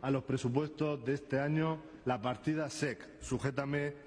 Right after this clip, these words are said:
el cubata. ¿Qué van a hacer con esa partida? Le pregunto a sus señorías de Vox. ¿Van a comprar Kalashnikov? ¿Van a construir un muro en la frontera de la región de Murcia por si vienen los catalanes? Un muro allí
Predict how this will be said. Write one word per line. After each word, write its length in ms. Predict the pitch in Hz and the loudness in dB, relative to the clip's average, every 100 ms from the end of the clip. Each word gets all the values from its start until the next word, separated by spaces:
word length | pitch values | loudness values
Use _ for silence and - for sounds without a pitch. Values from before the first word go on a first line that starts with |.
| - - | -18 -2
el 160 | 127 127 | 0 2
cubata. 720 | 143 165 143 95 78 - - | 2 2 -2 -4 -6 -10 -2
¿Qué 80 | 147 | 0
van 200 | 160 160 | 2 0
a 20 | |
hacer 240 | 151 165 | 0 0
con 160 | 147 151 | 2 2
esa 420 | 151 - 143 135 | 2 2 0 0
partida? 520 | 120 120 - 196 143 117 | 0 -2 2 2 4 2
Le 100 | 110 | 2
pregunto 880 | 120 135 143 - 135 131 - - - | 2 2 2 2 2 2 -2 -10 -6
a 80 | 123 | -4
sus 160 | 123 | 0
señorías 420 | 135 120 120 131 | 2 4 4 2
de 80 | 117 | 2
Vox. 340 | 135 170 - - - - | 2 2 -2 -10 -16 -6
¿Van 180 | 131 147 | 0 2
a 100 | 156 | 4
comprar 960 | 147 143 151 147 151 143 - - - - | 2 2 2 2 2 2 0 -6 -16 -2
Kalashnikov? 720 | 135 135 113 127 131 185 170 - - - - - | 2 2 2 0 2 2 0 -4 -14 -18 -20 -10
¿Van 240 | 120 139 160 | 0 4 4
a 80 | 151 | 4
construir 420 | 156 160 160 151 | 2 2 2 4
un 100 | 151 | 4
muro 240 | 160 160 | 4 4
en 60 | 151 | 2
la 100 | 143 | 2
frontera 580 | 131 131 156 156 151 139 | 2 2 2 4 2 2
de 80 | |
la 100 | 135 | 2
región 300 | 135 - 160 | 2 2 2
de 60 | 139 | 4
Murcia 300 | 151 151 151 | 4 4 2
por 140 | 127 | 2
si 120 | 127 135 | 2 4
vienen 460 | 147 143 143 135 - - - | 4 4 4 2 -2 -6 0
los 140 | 131 | 0
catalanes? 560 | 143 127 156 185 139 143 | 2 2 2 2 2 4
Un 100 | 143 | 4
muro 180 | 139 | 4
allí 380 | 135 135 147 135 | 4 4 4 2